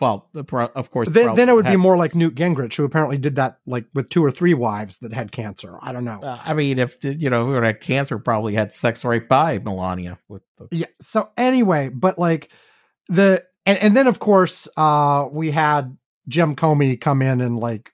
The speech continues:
Speaker 2: spike things as well, and that made a difference. But, like, it was still close enough that any one of these things could have made a difference.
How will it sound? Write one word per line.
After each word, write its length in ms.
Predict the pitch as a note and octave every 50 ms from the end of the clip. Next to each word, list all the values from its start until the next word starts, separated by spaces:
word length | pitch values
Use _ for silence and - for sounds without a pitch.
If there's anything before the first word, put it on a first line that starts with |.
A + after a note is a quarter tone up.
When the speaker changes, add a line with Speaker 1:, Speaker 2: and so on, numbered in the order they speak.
| _ _ _ _ _
Speaker 2:
spike 440 | - - - - - D3 C#3 - -
things 420 | - C3+ B2 A2+ A#2 A2 - -
as 240 | - C3 B2 A#2+ A#2+
well, 500 | B2+ C#3+ C#3+ C#3 C3 B2+ B2 A#2 C3 _ _ -
and 220 | C#3 C3+ B2+ B2
that 160 | C3 C3 C3
made 160 | B2+ C3 B2+ A#2
a 60 | B2
difference. 380 | A2+ C3 B2+ - B2+ B2 A2+
But, 140 | - D#3 D3
like, 220 | C3 D#3 D3 - - - - - -
it 80 | - B3
was 180 | B3 B3+ A#3 -
still 400 | - - - C4 C4 C#4 C#4 -
close 440 | - - - F#3 E3+ F3+ F3 -
enough 460 | A3 G3+ G3+ G#3+ A#3 B3+ B3 - - _ _ _ _ _ _ _ _ _ _ -
that 260 | D3+ G#3+ G3 - _ -
any 400 | - A#3 B3+ C4+ C#4+ D4+ D4 C#4+
one 320 | C4+ A#3 A3+ A3+ A#3 A#3 A#3+
of 260 | B3 A3+ G3+ F#3 F3+
these 300 | F#3 G3 F#3+ F3+ - -
things 420 | - F#3 F3+ F3 E3 D#3+ D3+ C3+
could 340 | - - - - F3+ F#3 F3+
have 280 | D#3+ D#3 D#3+ D#3 C3+ C#3+
made 240 | C#3+ C#3 C#3 C3+ B2+
a 80 | B2+
difference. 640 | A#2+ A2+ A#2+ A2+ _ - A2 G2 _ - - - _